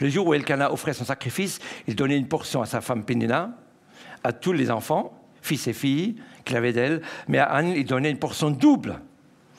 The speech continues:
car il l'aimait, même si l'Éternel l'avait rendue stérile. Chers amis, très fort, je l'ai mis en gras celui-là. L'Éternel l'a rendue stérile. Vous imaginez ? Anne aurait pu, franchement, réagir contre Dieu.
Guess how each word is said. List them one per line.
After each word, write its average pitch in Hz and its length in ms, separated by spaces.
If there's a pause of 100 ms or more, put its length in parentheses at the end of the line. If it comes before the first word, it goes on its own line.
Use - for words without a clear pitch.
(480)
car 143 160
il 139 100
l'aimait, 131 340 (180)
même 202 400
si 151 320
l'Éternel 160 760 (200)
l'avait 156 260
rendue 143 320
stérile. 127 520 (380)
Chers 139 180
amis, 120 220 (360)
très - 140
fort, 151 300
je - 60
l'ai 135 60
mis 131 140
en 120 100
gras 127 200
celui-là. 82 300 (600)
L'Éternel 175 640
l'a 143 100
rendue 139 320
stérile. 120 500 (200)
Vous 135 80
imaginez ? 175 400 (1900)
Anne 170 200
aurait 156 160
pu, 165 200 (180)
franchement, 156 520 (320)
réagir 165 440
contre 147 220
Dieu. 123 340